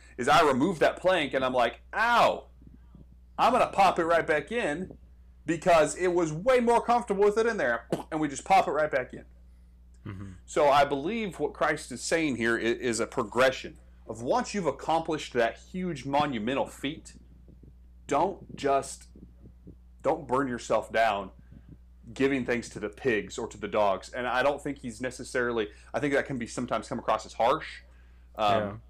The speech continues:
Speaker 1: and so I don't think he's necessarily saying people who, you know, these people over here are pigs. But I think
Speaker 2: No.
Speaker 1: the s-, the summar-, the summary is don't waste your time. And other places he says it more plainly,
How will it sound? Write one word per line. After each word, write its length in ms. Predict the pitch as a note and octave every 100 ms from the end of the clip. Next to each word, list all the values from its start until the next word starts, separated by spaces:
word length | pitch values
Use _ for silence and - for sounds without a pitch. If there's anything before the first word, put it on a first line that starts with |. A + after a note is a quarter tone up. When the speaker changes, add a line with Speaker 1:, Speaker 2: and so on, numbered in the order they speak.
| -
Speaker 1:
and 120 | B2
so 120 | C3+
I 80 | A#2
don't 180 | D3+ C3+
think 140 | C#3
he's 160 | B2+ A2+
necessarily 600 | B2 - A#2+ C3 A#2 A2+
saying 420 | - B2+ A2+ G#2 - - - -
people 320 | D#3+ D3+ C3
who, 320 | C3 B2 A#2+ - -
you 140 | D3+
know, 80 | B2+
these 220 | A2 D3
people 240 | - E3+ C3
over 160 | B2
here 100 | C3+
are 80 | A#2+
pigs. 540 | - C3+ G#2 F#2 - - - - - B2+
But 340 | C#3+ B2 - - - - - - -
I 120 | B2+ C3
think 160 | C#3+
Speaker 2:
No. 100 | C#3
Speaker 1:
the 80 | A#2
s-, 160 | A2 -
the 160 | B2
summar-, 480 | A#2+ E3+ D3+ C3 C3+
the 80 | A#2
summary 440 | - F#3+ D3+ B2+
is 140 | A2 A2
don't 340 | C#3+ F3+ F#3
waste 440 | G#2+ B2+ C3+ -
your 140 | A2 A2
time. 440 | - G#2+ G2 F2 - - - - - -
And 160 | B2+ B2
other 160 | C#3+ D#3+
places 420 | D#3 C#3 C3+ -
he 100 | B2+
says 300 | - C3+ A#2+
it 140 | B2
more 160 | A#2 A2+
plainly, 600 | - B2 C3 C#3+ D3